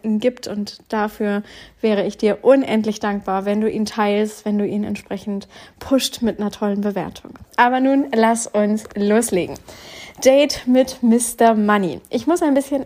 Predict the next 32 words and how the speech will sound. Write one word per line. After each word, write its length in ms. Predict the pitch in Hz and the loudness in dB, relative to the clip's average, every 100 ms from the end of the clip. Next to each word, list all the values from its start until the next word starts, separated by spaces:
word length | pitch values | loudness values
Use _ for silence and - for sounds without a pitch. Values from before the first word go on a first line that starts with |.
| - | 0
ausholen, 600 | 226 269 - 180 175 233 | 0 0 -2 0 0 -4
denn 340 | 214 220 269 | -4 -2 -4
bevor 320 | 277 233 262 | -4 -4 -2
es 140 | 247 240 | -4 -4
das 160 | 226 | -6
Date 220 | 226 226 220 | -2 -2 -2
mit 180 | 202 | -4
Mister 260 | 220 220 226 | -6 -4 -2
Money 280 | 226 311 202 | -2 0 -2
gab, 360 | 180 180 294 - _ _ _ _ _ _ - - | -2 -4 -4 -10 _ _ _ _ _ _ -20 -12
was 220 | 185 190 | -10 -6
mittlerweile, 540 | 185 185 190 202 202 | -6 -4 -4 -4 -4
ich 160 | - - | -6 -10
weiß 160 | 214 - | -10 -8
gar 100 | 165 | -8
nicht, 160 | 214 | -8
bestimmt 320 | 220 - 226 | -10 -6 -4
seit 200 | 233 220 | -4 -6
fast 180 | - 226 | -6 -8
anderthalb 380 | - 220 220 208 | -4 -6 -6 -6
Jahren 220 | 214 220 | -4 -4
schon 180 | 220 202 | -4 -6
in 60 | 202 | -4
meinem 180 | 202 | -6
Kalender 420 | 208 220 247 185 - - - - - - | -4 -4 -2 -2 -6 -12 -20 -20 -10 -2
jeden 280 | 214 277 | 2 2
Freitag 400 | 277 277 277 175 | 4 2 2 -2
steht, 260 | - 196 - - - - - - | -2 -2 -4 -10 -20 -20 -20 -16
äh, 220 | 240 226 220 | -10 -8 -2
gab 240 | 247 302 | -2 0
es, 220 | 277 269 | -4 -4
äh, 560 | - 247 254 254 262 247 | -2 0 2 2 0 -2